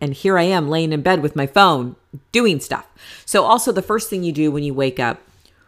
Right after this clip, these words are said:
don't reach for your phone. How many of you reach for your phone as soon as you wake up?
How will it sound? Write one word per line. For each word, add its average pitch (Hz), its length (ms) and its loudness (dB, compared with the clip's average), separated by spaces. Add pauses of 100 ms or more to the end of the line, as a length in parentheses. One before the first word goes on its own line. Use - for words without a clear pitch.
(320)
don't 403 320 -2
reach 151 320 -2
for 165 80 -4
your 127 160 -2
phone. 139 360 -2
How 370 360 0
many 202 420 2
of 143 160 0
you 143 220 -2
reach 175 300 -2
for - 100 -2
your 160 160 2
phone 147 340 0
as 135 180 -4
soon 254 680 0
as 139 220 -2
you 143 100 0
wake 123 280 -2
up? 120 280 0